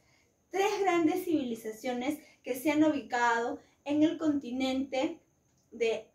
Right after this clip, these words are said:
Asia. Y vamos a ver cómo han logrado expandirse, los aportes que han dejado, la importancia de cada uno de estos pueblos. Vamos a empezar con el imperio de los persas,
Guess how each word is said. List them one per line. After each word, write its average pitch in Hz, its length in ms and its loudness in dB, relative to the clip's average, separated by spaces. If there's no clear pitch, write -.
Asia. - 320 -20
Y 453 100 -2
vamos 330 420 0
a 247 80 -4
ver 254 400 -2
cómo 277 220 2
han 285 120 2
logrado 233 300 2
expandirse, 262 880 -4
los 214 200 -8
aportes 214 380 -14
que 208 120 -10
han 202 140 -8
dejado, 262 720 2
la 294 100 4
importancia 311 680 2
de 277 80 0
cada 269 240 0
uno 254 220 -2
de 240 40 -4
estos 240 260 -12
pueblos. - 340 -10
Vamos 494 280 2
a 466 60 -2
empezar 294 580 2
con 269 200 0
el 247 140 0
imperio 294 480 4
de 294 120 2
los - 420 -4
persas, - 720 0